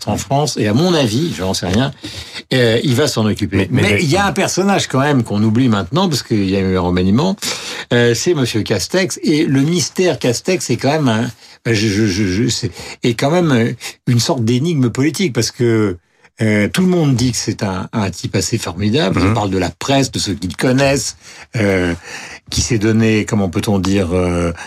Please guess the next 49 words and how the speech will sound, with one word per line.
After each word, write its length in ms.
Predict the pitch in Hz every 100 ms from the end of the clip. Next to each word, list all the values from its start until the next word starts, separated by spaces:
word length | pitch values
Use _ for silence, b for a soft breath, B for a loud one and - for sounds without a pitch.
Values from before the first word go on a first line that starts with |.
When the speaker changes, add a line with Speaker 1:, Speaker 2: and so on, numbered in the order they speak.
| B -
Speaker 1:
un, 100 | 104 123
un 60 | 110
calendrier 640 | 110 104 104 98 98 101
très 460 | 90 - 107 98 98
rapide, 400 | 95 107 180 139
puisque 300 | - 90 -
le 400 | 107 98 92 104
Ségur 340 | 90 120 104 104
de 80 | 101
la 80 |
santé, 560 | 90 - 101 - 104 90
sept 260 | 82 101 -
milliards 300 | 98 95 104
et 60 |
demi, 260 | 113 131 160
une 160 | 160
semaine, 420 | 113 123 127 147 156
a-t-il 240 | 107 95
dit, 120 | 117
pour 160 | 120 113
régler 200 | 107 120
ça. 280 | - - - B B -
Les 100 | 127
retraites, 440 | 120 123 127 120 -
au 120 | 160
moins, 260 | 135 139
au 80 | 127
minimum, 400 | 113 113 117 107
un 100 | 98
agenda. 600 | 92 90 104 120 165 190 B B B B B -
Euh, 280 | 120 117 117
mais 100 | 113
on 80 | 139
ne 60 | 143
le 100 | 143
connaît 280 | 165 175
pas. 260 | 170 220 147
C'est-à-dire 300 | - 104 -
qu'on, 80 | 120
on 360 | 139 131 135 131
ne 80 | 113
sait 140 | 123
pas 140 | 120 170
exactement 460 | 120 127 - 127
qui 160 | 120 151
c'est. 360 | - 196 113 - _ _ _ 101
Speaker 2:
En 60 | 123
Speaker 1:
Donc 80 |
Speaker 2:
fait, 160 | 127 151